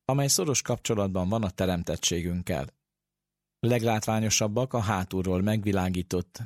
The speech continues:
a gyűjtemény ablakaiban elhelyezett keresztútképek. A kiállítás november harmincadikáig látogatható. Ferenc pápa levelet írt a közel-keleti régió katolikusaihoz,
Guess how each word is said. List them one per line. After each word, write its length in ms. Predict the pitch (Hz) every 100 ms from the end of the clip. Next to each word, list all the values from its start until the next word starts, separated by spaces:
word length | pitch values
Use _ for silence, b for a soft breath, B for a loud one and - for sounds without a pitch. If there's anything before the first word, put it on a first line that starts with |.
| -
a 80 | 120
gyűjtemény 540 | 135 151 131 107 98
ablakaiban 600 | 120 113 101 98 95 92
elhelyezett 600 | 87 90 90 90 95 -
keresztútképek. 1040 | - 101 90 - 95 92 92 85 87 90 _ _ _ _ _ _ _
A 80 | 120
kiállítás 800 | 190 160 113 104 87 85 - _
november 500 | - 131 110 90 87
harmincadikáig 960 | 80 117 107 87 82 71 76 - 67 73
látogatható. 840 | 80 78 69 69 - 73 76 57 - _ _ _ _ _ _ _ _ _ _ _ _
Ferenc 300 | - 151 139
pápa 320 | - 120 117 127
levelet 420 | 135 110 101 95
írt 220 | 101 -
a 160 | 82 92
közel-keleti 720 | 110 104 92 90 95 90 95
régió 520 | 98 104 101 95 92 -
katolikusaihoz, 1000 | 110 104 98 95 - 95 92 110 107